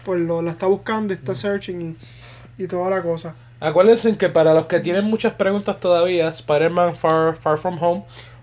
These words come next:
Speaker 2: va a responder o tratar de responder todas las interrogantes o todas las dudas. Porque Spider-Man Far From Home no es parte de la fase cuatro de,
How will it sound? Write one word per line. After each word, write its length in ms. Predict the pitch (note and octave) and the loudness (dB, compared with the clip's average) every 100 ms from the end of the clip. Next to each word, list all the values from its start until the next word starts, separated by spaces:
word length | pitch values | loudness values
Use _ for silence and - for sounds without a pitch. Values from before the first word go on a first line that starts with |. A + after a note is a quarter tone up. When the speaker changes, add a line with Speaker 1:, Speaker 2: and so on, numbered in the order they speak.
| - D3 | -2 4
Speaker 2:
va 480 | E3+ F#3+ G3+ F#3+ | 8 8 8 8
a 40 | E3+ | 6
responder 600 | E3+ - F3+ E3+ F3+ G#3 | 2 0 0 2 4 4
o 120 | F#3 D#3 | 4 2
tratar 340 | D#3 D3+ E3 | 2 0 0
de 80 | E3+ | 0
responder 500 | F3 - F#3 F#3+ F#3 | -4 -4 -4 -4 -2
todas 320 | - F3+ F#3+ | 2 4 6
las 120 | F#3+ F#3+ | 4 2
interrogantes 640 | F3 F3+ E3+ E3 F3+ F3 | 0 0 2 2 0 0
o 80 | D#3+ | 0
todas 240 | D3+ D#3 | 2 2
las 100 | D3+ | 0
dudas. 240 | D3+ D#3 D3+ - - - | 0 -2 -4 -6 -20 -2
Porque 220 | F#3+ G3 | 0 2
Spider-Man 520 | F#3+ - F3+ F#3 G3 G3 | 0 4 4 6 2 2
Far 220 | F3+ F3 | 2 2
From 200 | F#3+ F3+ | 2 0
Home 200 | F3+ F#3+ - - - - | 0 -2 -6 -18 -14 -6
no 320 | E3+ F3 F3 | 2 6 6
es 180 | G3+ - | 4 2
parte 480 | - F#3+ - F3+ D#3 | 2 2 2 0 2
de 100 | C#3 | 2
la 80 | |
fase 340 | C#3 D#3+ E3 D#3 | 0 -4 -2 -2
cuatro 440 | D3 D#3+ D#3+ C#3 | 2 2 0 -2
de, 320 | C3 B2 A#2+ | -2 -2 -4